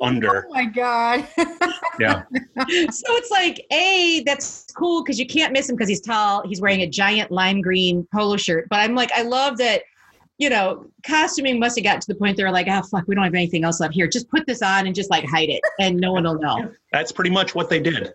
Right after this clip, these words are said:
Speaker 1: That's
Speaker 3: Mm-hmm.
Speaker 2: Wow.
Speaker 1: almost exactly what they did.
Speaker 3: Yeah.
Speaker 2: Huh.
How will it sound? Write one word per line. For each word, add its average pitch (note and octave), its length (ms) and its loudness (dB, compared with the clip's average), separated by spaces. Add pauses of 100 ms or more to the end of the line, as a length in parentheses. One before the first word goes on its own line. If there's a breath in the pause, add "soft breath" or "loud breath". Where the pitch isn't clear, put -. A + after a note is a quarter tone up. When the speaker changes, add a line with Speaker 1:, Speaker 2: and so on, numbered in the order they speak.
Speaker 1:
That's C#3+ 180 -2
Speaker 3:
Mm-hmm. A#3+ 220 0
Speaker 2:
Wow. F3+ 220 0
Speaker 1:
almost D3+ 220 0
exactly A#2 460 0
what G2+ 160 0
they G2+ 140 2
did. F#2+ 280 0 (280 loud breath)
Speaker 3:
Yeah. F3 280 0
Speaker 2:
Huh. C#3+ 40 -14